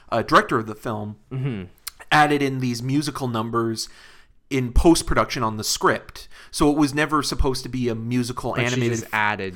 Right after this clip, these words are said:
Speaker 1: He did, yeah.
Speaker 2: Or he, sorry.
Speaker 1: Yeah. Um, so he added those in last minute when, before they were going into pre-production. So they were written after the fact.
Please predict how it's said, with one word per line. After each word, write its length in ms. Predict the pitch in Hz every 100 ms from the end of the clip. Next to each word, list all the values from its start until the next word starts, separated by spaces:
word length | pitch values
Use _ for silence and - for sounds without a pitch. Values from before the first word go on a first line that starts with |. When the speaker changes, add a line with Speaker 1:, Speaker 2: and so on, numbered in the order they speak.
| 87
Speaker 1:
He 200 | - 185
did, 260 | 131 - 123
yeah. 180 | 127 110
Speaker 2:
Or 20 |
he, 240 | - 98 90
sorry. 300 | - 76 139
Speaker 1:
Yeah. 240 | 98 - - - - -
Um, 280 | 120 117 117
so 140 | 151
he 200 | 131 139
added 240 | 123 123 117
those 240 | 117 113
in 440 | 117 110 110 110 -
last 360 | 127 113 104 139
minute 440 | 143 120 117 127
when, 160 | 127 113
before 300 | 123 131 117
they 80 | 113
were 100 | 113
going 240 | 113 110
into 140 | 107
pre-production. 720 | - 143 127 127 98 - 120 113
So 120 | -
they 100 | 123
were 120 | 120
written 260 | 117 113 113
after 360 | 120 120 - 110
the 100 | 107
fact. 520 | - 117 - -